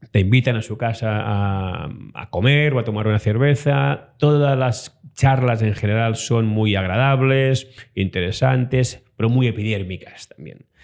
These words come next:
Y tú dices, "Bueno, ah, pues ahora que ya ha ido a su casa, ah, pues igual un día él viene a la mía y después igual aquí entablamos un, una cierta amistad porque ha habido un,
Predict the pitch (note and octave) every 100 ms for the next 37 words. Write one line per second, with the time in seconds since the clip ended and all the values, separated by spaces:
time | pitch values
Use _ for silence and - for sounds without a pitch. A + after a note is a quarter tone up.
0 | - - _ - A2+ G#2+ G#2 C#3 A#2 -
1 | - A2 A2 G2 G2 G#2 A#2+ G2 - F#2
2 | E2 E2+ C#2+ - - A#2 A#2 A2 G#2 A2
3 | G2+ - - D3 B2 C#3 D3+ E3 - F#2
4 | E2+ D#2 - - E2 F2 E2 F2 F#2 F#2+
5 | G2 F#2+ G#2 G2 F2+ G#2 D3 D#3 D#3 A2
6 | E2+ - G2 G#2+ E2+ F#2 - G#2 A#2+ A2+
7 | F#2 F#2 G#2 G#2 F#2+ F#2 - F2 E2+ B2+
8 | B2 A2 G2+ - D3+ B2 G#2+ A#2 A2+ A2+
9 | G#2+ G#2+ G#2+ A2+